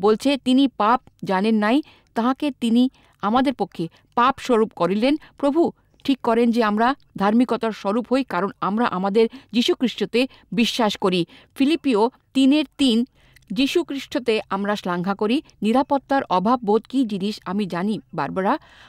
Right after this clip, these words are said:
আপনি যে জায়গায় দাঁড়িয়ে আছেন, তার অভিজ্ঞতা আমার আছে। আর আপনি এটা বোঝেন কিনা জানি না, এটাই কিন্তু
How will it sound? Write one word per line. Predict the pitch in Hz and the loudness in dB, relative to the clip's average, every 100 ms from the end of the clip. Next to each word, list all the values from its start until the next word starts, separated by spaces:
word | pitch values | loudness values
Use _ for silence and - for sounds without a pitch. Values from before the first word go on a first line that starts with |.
| - | -10
আপনি | 214 - 269 220 | -6 -2 0 2
যে | 240 240 | 2 2
জায়গায় | 233 226 233 | 2 0 -2
দাঁড়িয়ে | 180 190 226 | -2 0 0
আছেন, | 202 196 247 240 | 0 0 0 0
তার | 208 208 | -2 -4
অভিজ্ঞতা | 196 233 - 220 233 240 | -2 -2 -2 -4 -2 -4
আমার | - 175 220 - | -4 -2 -2 -2
আছে। | 175 208 277 165 - - - | -6 -4 -2 -4 -6 -20 -10
আর | 202 - | -10 -4
আপনি | 214 - 269 | -4 0 2
এটা | 220 233 226 - - - | 2 0 -2 -2 -16 -4
বোঝেন | 208 233 269 | 0 4 4
কিনা | 240 196 175 | 2 -2 -2
জানি | 185 214 | 0 2
না, | 254 285 - | 2 2 -2
এটাই | 220 277 | -2 0
কিন্তু | 254 226 226 220 | 0 -2 0 -4